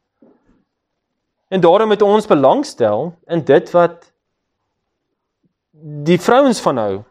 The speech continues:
wat hulle nodig het. Dit kan wees dat dit miskien van ons 'n bietjie tyd gaan verg, tyd weg van werk en ander verantwoordelikhede. Dit kan beteken dat ons saam met hulle moet koffie drink elke dag.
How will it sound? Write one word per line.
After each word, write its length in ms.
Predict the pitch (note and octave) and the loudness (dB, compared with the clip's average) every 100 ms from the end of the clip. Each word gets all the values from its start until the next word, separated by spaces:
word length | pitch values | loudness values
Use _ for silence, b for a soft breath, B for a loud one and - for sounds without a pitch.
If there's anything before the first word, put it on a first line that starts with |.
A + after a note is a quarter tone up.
| _ F#3 | _ -4
wat 160 | F#3+ | 0
hulle 140 | F3+ C#4 | 2 4
nodig 340 | G3+ F3 D#3 - | 4 2 2 -2
het. 220 | A2 - _ _ _ - | -6 -6 _ _ _ -10
Dit 120 | E3+ | -4
kan 180 | - D4+ | 0 2
wees 200 | F#3+ G3 | 4 2
dat 160 | G3 F#3 | 2 2
dit 160 | E3+ - _ _ _ _ _ _ F#3+ | 2 -2 _ _ _ _ _ _ -12
miskien 340 | - A3+ G#3 | -6 0 0
van 120 | G3+ F#3+ | 0 0
ons 160 | F#3 | 0
'n 60 | F3 | 0
bietjie 260 | F3+ F3+ | -2 -2
tyd 260 | - A#3 - | 0 0 0
gaan 420 | - A2+ G#2 F#2 _ | -4 -4 -4 -10 _
verg, 500 | - C3 A2+ D#3 - - _ - _ _ _ _ | -2 0 0 -2 -4 -20 _ -20 _ _ _ _
tyd 280 | F3+ F3 C#3 | 0 0 2
weg 280 | C3 D3+ - | 0 0 -2
van 200 | D#3+ B2 | -4 0
werk 340 | B2 C#3 D3 | 2 2 0
en 60 | C3 | -4
ander 220 | C#3+ G3+ | 0 0
verantwoordelikhede. 960 | F#3+ C#3+ A#2 A#2+ D3 D#3 F#3+ C3 D#3 - B B B B B B _ _ _ _ _ _ _ | 0 -2 0 0 0 -2 0 2 2 -2 B B B B B B _ _ _ _ _ _ _
Dit 120 | F3 - | -18 -4
kan 120 | F#3 | 0
beteken 380 | F3 G3 G3+ F#3 | 2 2 2 0
dat 140 | E3+ | 0
ons 200 | F3 D#3 | -2 -2
saam 120 | F3 | 0
met 100 | F3 | 2
hulle 140 | F3 E3+ | 2 2
moet 140 | E3+ | 2
koffie 300 | G3 G#3 B3 | 2 0 0
drink 280 | E3 B2 A2+ | 2 0 0
elke 260 | A2 - | -4 -4
dag. 260 | A2 F#2 | -6 -8